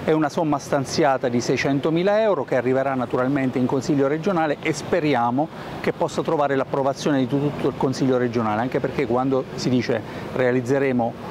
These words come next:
un nuovo canile", naturalmente ci vogliono i fondi per poterlo realizzare. È un canile gattile, seicentomila euro è la dotazione finanziaria necessaria al netto naturalmente del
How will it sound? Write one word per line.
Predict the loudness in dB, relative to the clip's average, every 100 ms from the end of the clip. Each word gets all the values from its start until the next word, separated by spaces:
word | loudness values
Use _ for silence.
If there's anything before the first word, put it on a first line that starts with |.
| -4
un | 0
nuovo | 2 2 0
canile", | 0 0 0 -2
naturalmente | -2 0 0 0 0
ci | 0
vogliono | 0 2 0 -2
i | -2
fondi | 0 0 2 0
per | 0
poterlo | -2 -2 0 0 0
realizzare. | 0 0 -2 0 -2 -2 -4 -8 -4
È | 0
un | 0 0
canile | 0 0 2 2
gattile, | 0 -2 -2 0 2 0
seicentomila | -2 -2 0 0 2 2 4
euro | 2 2
è | 0
la | 0
dotazione | 0 -2 -2 0 0
finanziaria | 0 0 0 2 2 2 0 -4 -10 -6 0
necessaria | 0 2 -2 0 2 2 2 0
al | 0 2
netto | 2 0 -2 -2
naturalmente | 0 0 0 0 0 0 0 0
del | -2